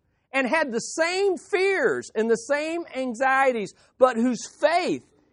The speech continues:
enabled him to remain with Paul to the end. Demas had a faith that was unable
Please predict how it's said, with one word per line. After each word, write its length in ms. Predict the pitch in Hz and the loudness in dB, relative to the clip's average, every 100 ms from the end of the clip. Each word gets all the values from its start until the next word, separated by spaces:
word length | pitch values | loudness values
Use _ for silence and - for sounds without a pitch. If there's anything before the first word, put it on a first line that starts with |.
| - | -2
enabled 760 | 226 226 - 285 339 339 247 190 | 0 0 -2 -2 0 2 2 2
him 240 | 214 196 | 0 0
to 140 | - 214 | 0 0
remain 760 | 202 214 202 233 277 311 285 | 2 0 -2 -2 -4 -6 -4
with 240 | 240 226 - | 0 0 0
Paul 340 | 247 254 247 240 | -2 0 -2 -6
to 100 | 240 | -10
the 200 | 214 202 | -6 -6
end. 340 | 220 180 104 - _ _ _ _ _ 143 131 | -6 -6 -10 -16 _ _ _ _ _ -10 -2
Demas 840 | 247 349 339 196 143 151 - - _ _ _ _ _ _ _ _ _ _ _ _ _ _ _ _ _ _ _ - | 2 2 2 2 -2 -6 -14 -20 _ _ _ _ _ _ _ _ _ _ _ _ _ _ _ _ _ _ _ -6
had 120 | 190 | -4
a 60 | 170 - | -4 -6
faith 320 | 233 240 254 - - | -2 0 -2 -6 -8
that 120 | 165 | -6
was 200 | 160 156 | -4 -4
unable 640 | 196 220 247 277 160 98 | -2 0 -2 -2 -6 -10